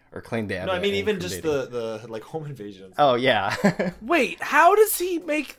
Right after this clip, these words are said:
Speaker 3: how is he making the argument she's not pregnant? That's, like, a very easy to prove thing.
Speaker 1: I don't know. I, this is, this is just what I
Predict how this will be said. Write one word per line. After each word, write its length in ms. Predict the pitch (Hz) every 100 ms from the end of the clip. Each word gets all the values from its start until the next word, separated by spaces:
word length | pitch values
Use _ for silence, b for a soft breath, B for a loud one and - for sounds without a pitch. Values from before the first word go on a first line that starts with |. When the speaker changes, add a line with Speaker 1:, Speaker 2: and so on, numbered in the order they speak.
| 254
Speaker 3:
how 220 | 226 311
is 120 | 339
he 80 | 311
making 280 | 294 285 285
the 100 | 269
argument 340 | 269 262 247
she's 180 | 226 208
not 300 | 190 202 196
pregnant? 440 | 196 226 196 139 -
That's, 220 | 208 233
like, 140 | 240
a 40 | 214
very 300 | 170 196 196
easy 380 | 196 202 190
to 80 | 202
prove 340 | 165 196 202 170
thing. 480 | 202 226 147 117 -
Speaker 1:
I 160 | 190 196
don't 200 | 147 113
know. 260 | 95 85 78
I, 140 | 135
this 220 | 139 175
is, 120 | 208
this 240 | 131 135 208
is 140 | 190
just 260 | 139 175 156
what 180 | 151 139
I 280 | 123 110